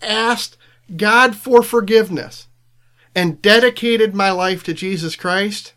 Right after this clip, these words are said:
and accepted him as my Lord and Savior, all those sins went away. They're not decriminalized,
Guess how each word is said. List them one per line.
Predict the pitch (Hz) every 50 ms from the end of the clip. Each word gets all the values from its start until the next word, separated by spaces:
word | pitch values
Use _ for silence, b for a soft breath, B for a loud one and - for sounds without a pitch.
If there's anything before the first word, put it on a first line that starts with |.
| B B B B
and | - 160 156
accepted | 147 123 - - - - - 190 190 202 202 _ - 208 196
him | 190 214 214 214 214 220 214 - -
as | 156 156 151 -
my | 147 143
Lord | 143 139 156 175 185 180
and | 180 175
Savior, | - - 175 185 190 196 214 214 226 214 214 _ _ _ _ _
all | - 160 175 185 190 208
those | 196 180 180 185 185 170 -
sins | - - 180 175 175 175 160 160
went | 165 165 165
away. | 165 156 156 165 170 165 160 123 113 - _ _ _ _ _ _ _ _ _ _ _ _
They're | - 214
not | 214 208 226 247 262 254 -
decriminalized, | 220 208 - - 247 262 262 254 247 233 220 196 170 147 123 107 - - - - - - -